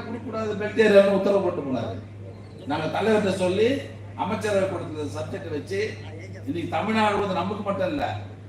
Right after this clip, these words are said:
நகராட்சிகள்ல, பேரூராட்சி சுத்தி, மாநகராட்சி சுத்தி அந்த பெல்ட் ஏரியாவை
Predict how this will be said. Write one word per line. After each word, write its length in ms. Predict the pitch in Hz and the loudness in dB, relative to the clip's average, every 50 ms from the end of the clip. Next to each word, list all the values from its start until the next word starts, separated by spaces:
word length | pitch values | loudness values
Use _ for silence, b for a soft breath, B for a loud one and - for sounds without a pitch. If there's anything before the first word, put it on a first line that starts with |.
| - - - - | -16 -14 -6 -4
நகராட்சிகள்ல, 840 | - - 196 196 190 196 190 190 170 170 151 160 151 160 165 190 214 - - | -2 0 2 2 4 4 2 2 0 0 0 0 -2 0 2 2 2 4 4
பேரூராட்சி 540 | 185 190 196 190 190 180 170 165 - - 165 - 160 | 6 6 8 8 8 6 4 4 2 0 -4 -4 -6
சுத்தி, 280 | 160 - 170 175 190 196 208 220 - - - - - - - 190 | -8 -4 -2 2 4 4 4 4 2 -4 -8 -12 -12 -12 -10 -6
மாநகராட்சி 500 | - - 208 208 196 190 185 180 - - - 175 | -4 -2 -2 0 2 2 2 2 0 -2 -4 -6
சுத்தி 220 | 180 - 175 190 190 185 | -6 -2 0 2 2 2
அந்த 120 | 175 - - - 175 | 2 0 -2 -2 -2
பெல்ட் 220 | 185 - - 202 196 | -2 -2 0 0 0
ஏரியாவை 220 | 190 185 180 - | 0 0 0 -2